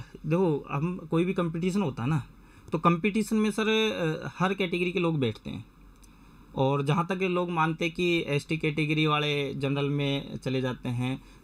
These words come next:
तो वो जनरल कॉम्पिटिशन के साथ जाते हैं। ऐसा नहीं है कि, ए, अपने, कि भाई जन-, एसटी का है उसको कोई प्लस करके उसको जनरल में दे दिया गया हो। जनरल की जो कट ऑफ जाती है, अगर आप उसको क्रॉस कर रहे हो, वो आपके अंदर काबिलियत है, तो आप जनरल फाइट कर पाओगे।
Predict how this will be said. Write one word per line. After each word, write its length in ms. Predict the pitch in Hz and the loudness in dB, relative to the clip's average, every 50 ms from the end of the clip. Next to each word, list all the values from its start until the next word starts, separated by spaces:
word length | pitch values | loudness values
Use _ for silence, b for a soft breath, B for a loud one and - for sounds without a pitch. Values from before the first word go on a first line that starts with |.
| - | 0
तो 60 | - 226 | 2 2
वो 140 | 208 254 | 4 4
जनरल 320 | 220 170 180 180 190 214 220 | 2 2 2 2 2 0 -2
कॉम्पिटिशन 640 | - - 180 180 165 214 214 196 247 214 254 254 240 | 0 0 0 0 2 0 0 2 0 2 2 0 0
के 260 | - - - 226 214 | 0 -4 -6 -4 -2
साथ 200 | - 202 185 165 | -2 -2 -2 0
जाते 260 | 147 131 113 - 139 | -2 -4 -2 -2 -4
हैं। 60 | 147 | -4
ऐसा 180 | 156 160 - 190 | -2 -4 -4 -4
नहीं 160 | 190 190 196 | -2 -2 -2
है 80 | 202 196 | -4 -4
कि, 480 | 190 220 214 208 202 196 - 143 160 | -2 0 2 2 2 0 0 0 0
ए, 20 | 151 | 0
अपने, 680 | 139 - 139 147 156 175 180 185 185 180 170 156 160 160 B B B B B - | 0 -2 -4 -4 -2 0 0 0 0 0 0 0 -2 -2 B B B B B -2
कि 60 | 165 | 0
भाई 180 | 160 175 180 - 156 | 2 2 2 0 2
जन-, 220 | 139 151 156 170 | 2 2 2 2
एसटी 400 | 165 160 156 160 156 - - 165 | 0 0 0 0 0 0 -2 -2
का 120 | 165 180 | 0 0
है 180 | 165 160 165 170 | 0 2 0 0
उसको 320 | 175 170 - - 190 180 | -2 -4 -2 -2 -2 -2
कोई 180 | 165 - 180 175 | 0 2 0 0
प्लस 320 | 165 - 180 180 175 - | 2 2 2 2 2 2
करके 280 | - 180 165 165 170 175 | -2 -4 -4 -2 0 -2
उसको 220 | 175 165 - 185 | -2 -2 -2 0
जनरल 320 | 160 160 156 156 156 160 160 | 0 2 4 4 4 4 4
में 100 | 160 151 | 2 2
दे 140 | 143 147 143 | 2 2 2
दिया 180 | 139 156 151 | 2 2 2
गया 140 | 139 139 135 | 2 0 0
हो। 180 | 135 151 - B B B B B B | -2 -2 -4 B B B B B B
जनरल 360 | 139 160 160 165 202 233 240 | 2 2 4 4 4 2 2
की 80 | 240 240 | 0 0
जो 120 | 233 240 | 0 0
कट 160 | 233 233 202 | 0 0 0
ऑफ 120 | 233 226 196 | 2 0 2
जाती 320 | 196 196 165 160 156 135 | 0 -2 -2 -2 -4 -6
है, 180 | 113 101 117 - | -6 -6 -8 -6
अगर 180 | - 160 180 208 | -4 -2 0 2
आप 160 | 202 208 202 | 2 2 2
उसको 220 | 220 208 - 247 202 | 0 -4 -4 -6 -6
क्रॉस 300 | - 196 190 214 208 - | -2 0 0 0 0 0
कर 140 | 233 202 | -2 -2
रहे 100 | 185 196 | 0 0
हो, 80 | 165 139 - | -2 0 0
वो 140 | 165 180 202 | 0 2 2
आपके 240 | 196 190 190 - | 2 2 0 -2
अंदर 200 | 202 196 196 196 | -4 -2 -2 -4
काबिलियत 400 | 190 175 170 175 180 180 190 185 | -2 -2 -2 0 2 0 0 0
है, 260 | 165 143 151 147 127 - b b b b b | 0 -2 0 -2 -2 -4 b b b b b
तो 60 | 262 | -2
आप 120 | 254 247 | 0 2
जनरल 240 | 220 233 247 247 220 | 2 2 2 0 0
फाइट 200 | 202 208 185 170 | 2 0 0 0
कर 140 | 165 175 156 | 0 -2 -2
पाओगे। 380 | 139 131 123 117 110 110 104 | -2 -2 -2 -2 -4 -6 -6